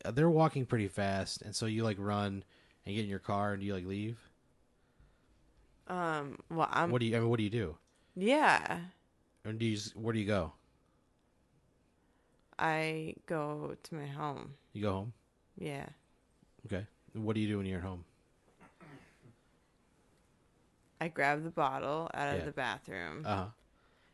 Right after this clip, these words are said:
Speaker 2: And I, I look at it, and then I look for any kind of contact information.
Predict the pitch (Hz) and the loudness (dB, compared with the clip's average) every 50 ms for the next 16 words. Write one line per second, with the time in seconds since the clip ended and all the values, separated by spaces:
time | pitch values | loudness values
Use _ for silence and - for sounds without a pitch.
0 | _ _ - 156 147 143 147 143 - - - - 143 143 139 135 131 147 143 135 | _ _ -8 -4 -2 -2 -2 -4 -4 -6 -8 -6 -4 -4 -4 -4 -4 -6 -6 -6
1 | 147 160 156 - 143 135 127 123 120 117 107 - - - 147 147 139 135 135 135 | -6 -6 -6 -6 -6 -6 -6 -4 -4 -6 -6 -8 -8 -10 -10 -8 -8 -8 -8 -8
2 | 135 135 131 - - - - - 160 151 147 143 135 135 135 - 143 123 113 - | -8 -8 -8 -10 -12 -16 -16 -10 -6 -6 -4 -4 -6 -8 -10 -10 -12 -12 -12 -12
3 | - - 147 131 120 139 - - 147 113 95 - - - - - - - - - | -12 -10 -10 -10 -10 -10 -12 -12 -12 -12 -12 -12 -14 -18 -18 -18 -18 -16 -16 -16
4 | - - - - - - - - - | -16 -16 -18 -18 -16 -16 -16 -16 -16